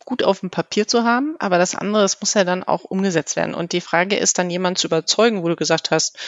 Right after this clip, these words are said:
der hat jetzt gar nicht gewusst, <laughs> du bist auf Widerstände gestoßen, äh, wie man's dann eigentlich schafft, äh, da zu überzeugen,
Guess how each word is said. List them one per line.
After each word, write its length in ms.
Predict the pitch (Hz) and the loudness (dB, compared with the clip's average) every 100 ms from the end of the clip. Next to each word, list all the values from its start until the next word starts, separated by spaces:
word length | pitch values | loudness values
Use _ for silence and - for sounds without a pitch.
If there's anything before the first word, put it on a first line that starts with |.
| - - | -12 -12
der 80 | - | -6
hat 100 | - | -4
jetzt 180 | 156 - | -4 -4
gar 100 | - | -4
nicht 160 | 165 - | -6 -8
gewusst, 460 | 147 185 - - | -2 0 0 -2
<laughs> 720 | 196 - - - 294 - 320 - | -8 -8 -12 -2 -2 2 0 2
du 60 | |
bist 160 | 214 - | -2 -2
auf 160 | 175 175 | -4 0
Widerstände 540 | 214 208 - 180 175 | 4 4 2 0 0
gestoßen, 640 | 170 - 160 165 - 214 - - - - 226 - | -2 -2 -2 -4 -4 -6 -8 -14 -14 -14 -14 -2
äh, 220 | 170 170 | -2 -2
wie 280 | 175 196 208 | -6 -4 0
man's 340 | 202 196 - | 0 0 -4
dann 180 | - 180 | -4 -2
eigentlich 320 | - 170 175 | -4 -2 2
schafft, 400 | - 208 - - _ _ - | 2 2 -4 -14 _ _ -2
äh, 300 | 165 160 160 - | 2 2 0 0
da 140 | 170 | 0
zu 140 | - | 0
überzeugen, 960 | - 175 160 - 190 185 175 175 170 | 0 0 0 0 2 2 0 -6 -8